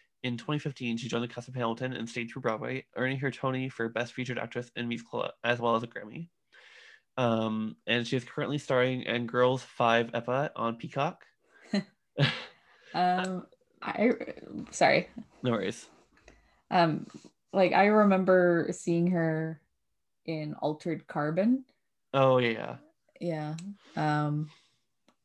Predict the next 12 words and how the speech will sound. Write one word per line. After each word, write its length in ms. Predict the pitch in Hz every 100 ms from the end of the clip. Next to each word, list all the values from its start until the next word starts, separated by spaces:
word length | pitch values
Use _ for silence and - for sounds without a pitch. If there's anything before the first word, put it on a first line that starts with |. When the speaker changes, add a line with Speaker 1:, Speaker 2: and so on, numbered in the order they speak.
| -
Speaker 2:
I 80 | 247
feel 180 | 359 330
like 140 | 302
I 80 | 220
should 180 | - 175
revisit 520 | 185 175 165 156 143
that 160 | 131 151
because 220 | 175 156
Anthony 360 | 165 170 165 151
Mackie's 500 | 151 147 143 143 -
on 180 | -
that. 200 | - -